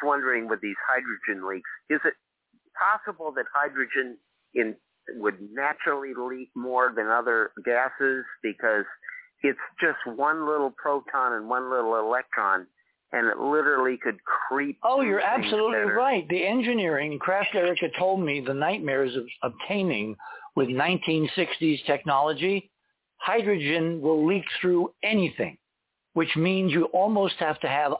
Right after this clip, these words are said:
Speaker 2: optical surface seals.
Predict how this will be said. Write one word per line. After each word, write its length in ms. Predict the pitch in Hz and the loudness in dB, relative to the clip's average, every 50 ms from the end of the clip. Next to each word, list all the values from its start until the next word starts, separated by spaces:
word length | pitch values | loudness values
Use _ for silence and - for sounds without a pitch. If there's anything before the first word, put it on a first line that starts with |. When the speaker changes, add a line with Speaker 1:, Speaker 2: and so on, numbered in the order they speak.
| - | -2
Speaker 2:
optical 840 | - 147 156 180 185 - 254 202 - - 190 180 175 170 160 - - _ _ - - - - | 0 2 2 2 0 0 -2 -2 0 2 2 2 2 2 0 -4 -8 _ _ -10 -6 -2 0
surface 420 | 185 180 165 - - 160 151 151 - - - - - - - - | 0 0 0 0 0 0 0 0 -2 -6 -8 -12 -14 -14 -8 -4
seals. 540 | - 233 233 214 180 131 113 110 113 120 123 | -2 0 2 2 2 2 2 2 0 -2 -4